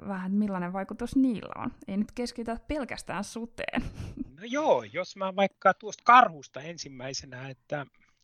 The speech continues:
Speaker 2: esimerkiksi ruotsalaistutkimusten mukaan niin vahvan karhukannan alueella karhut on saalistanut yli kaksikymmentä prosenttia alueen hirvenvasoista.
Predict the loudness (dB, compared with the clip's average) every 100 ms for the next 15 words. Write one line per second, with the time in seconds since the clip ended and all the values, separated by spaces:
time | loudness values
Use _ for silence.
0 | -6 0 4 4 8 6 4 -6 -4 2
1 | 4 4 0 -14 -14 -14 -6 -6 -6 -12
2 | -6 -4 -4 2 2 2 -4 0 0 0
3 | 0 2 2 0 0 0 -4 -4 -2 -4
4 | _ -20 -20 -20 _ 4 4 2 -10 -16
5 | -6 -2 -2 -6 -12 -14 -10 -10 -12 -6
6 | -4 -4 -8 -14 -18 -16 -16 -16 -8 0
7 | 0 0 -6 2 4 4 -2 -12 -14 -14
8 | -18 -20